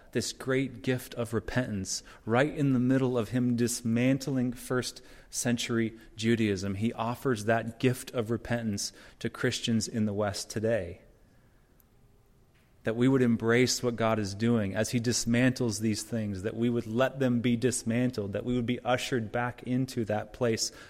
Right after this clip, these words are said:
of desperate faith, that we would come to know again what it is to have relationship with God defined by need.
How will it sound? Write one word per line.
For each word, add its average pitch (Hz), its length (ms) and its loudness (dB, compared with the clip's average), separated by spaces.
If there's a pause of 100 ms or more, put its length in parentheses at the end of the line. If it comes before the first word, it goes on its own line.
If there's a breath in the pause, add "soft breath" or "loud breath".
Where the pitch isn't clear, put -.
(100)
of 101 240 -4
desperate 113 560 -2 (220 loud breath)
faith, 123 460 0
that - 100 -6
we 120 80 -2
would 110 180 -2
come 123 280 0
to 117 120 -2
know 120 360 2
again 117 420 2
what 107 140 0
it 101 100 -2
is 110 400 2 (280 loud breath)
to 110 60 -4
have 107 300 -2
relationship 113 880 0 (220 loud breath)
with 110 180 -4
God 107 540 -2
defined 107 580 -4
by 101 180 -4
need. 92 440 -6